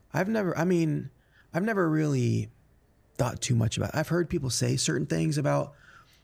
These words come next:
shepherds and what they mean and who they were, and I get that Jesus is the great shepherd, and I understand that the pastor is a shepherd. Like, I understand the parallel to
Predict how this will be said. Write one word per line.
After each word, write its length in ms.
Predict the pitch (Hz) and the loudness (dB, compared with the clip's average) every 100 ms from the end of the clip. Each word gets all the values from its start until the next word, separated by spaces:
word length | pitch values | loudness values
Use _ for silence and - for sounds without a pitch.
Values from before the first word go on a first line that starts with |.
| - - | -16 -4
shepherds 560 | - 135 - 135 123 | -2 -2 0 0 2
and 100 | 117 | 2
what 120 | 113 | 2
they 140 | 110 101 | 0 0
mean 400 | 123 120 120 117 | 2 4 4 2
and 100 | 107 | 4
who 120 | 117 | 4
they 140 | 107 | 4
were, 340 | 104 120 120 120 | 2 2 2 2
and 140 | 117 | 0
I 60 | 113 | 2
get 200 | 117 120 | 0 0
that 220 | 110 - - - - - | -2 -2 -12 -20 -18 -2
Jesus 360 | 120 117 117 | 2 4 2
is 120 | 110 | 0
the 60 | 113 | 0
great 200 | 123 110 | 0 0
shepherd, 460 | - - - 113 110 | 0 0 0 0 2
and 220 | 104 - _ - - - | 0 -4 _ -20 -10 -2
I 80 | |
understand 340 | 123 110 123 113 | 0 0 0 0
that 120 | 113 | 0
the 60 | 107 | -2
pastor 400 | 113 104 - 110 | -2 -2 0 0
is 100 | 117 | 2
a 40 | |
shepherd. 400 | - 117 120 117 | 0 0 0 0
Like, 180 | 117 117 - - 131 | 0 -2 -14 -8 -2
I 80 | |
understand 460 | 131 131 - 123 113 | 0 0 0 0 0
the 140 | 107 - _ - | -2 -6 _ -6
parallel 540 | - 117 107 95 - - _ _ _ _ _ _ _ - | 0 2 2 -2 -6 -14 _ _ _ _ _ _ _ -4
to 460 | 120 110 104 107 | 0 2 0 -2